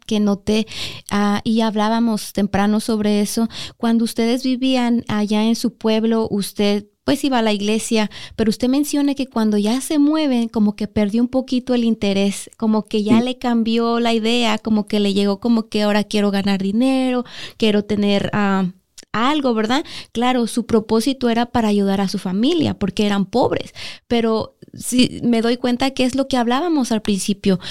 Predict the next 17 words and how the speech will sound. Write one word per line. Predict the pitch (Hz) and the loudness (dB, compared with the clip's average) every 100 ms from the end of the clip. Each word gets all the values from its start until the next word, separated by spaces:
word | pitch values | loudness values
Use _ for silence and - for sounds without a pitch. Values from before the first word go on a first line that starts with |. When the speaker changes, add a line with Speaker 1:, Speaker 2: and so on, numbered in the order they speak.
| - - | -10 -6
Speaker 1:
que | 214 | -6
cuando | 202 226 214 214 | -2 0 0 2
hay | 214 269 | 0 0
la | 294 | 2
necesidad, | 294 269 240 240 220 240 | 2 0 -2 0 0 2
¿verdad? | 247 233 240 247 | 0 0 0 0
Uno | 247 254 | 0 0
está | 240 247 | 0 -4
como | 254 254 233 | -2 0 2
más | 233 - | 0 -2
agarrado | 240 233 214 226 247 | -2 0 0 0 0
del | 254 226 | 0 -2
Señor, | - 208 220 240 | 0 0 0 -2
pero | 247 226 | -2 0
cuando | 220 220 | 0 0
ya | 208 220 | 2 0
venimos | 226 254 262 247 220 | 0 0 2 0 -2